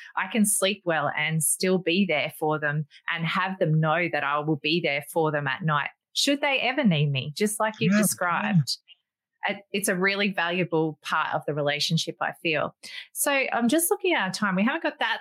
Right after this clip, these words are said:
Speaker 1: long to go, but can I hear, d-, just, uh, with your two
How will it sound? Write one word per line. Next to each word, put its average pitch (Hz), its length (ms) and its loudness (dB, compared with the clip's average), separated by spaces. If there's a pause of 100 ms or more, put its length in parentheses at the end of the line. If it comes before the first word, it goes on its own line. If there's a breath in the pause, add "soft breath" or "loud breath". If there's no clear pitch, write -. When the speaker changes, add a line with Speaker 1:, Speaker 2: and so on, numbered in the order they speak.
Speaker 1:
long 202 340 4
to 180 140 0
go, 175 300 0
but 196 160 -2
can 285 100 -4
I 370 160 0
hear, 226 340 0
d-, - 260 -4 (280)
just, 330 320 -2 (480)
uh, 196 100 0 (280)
with 285 220 -2
your 349 220 4 (140)
two 254 600 0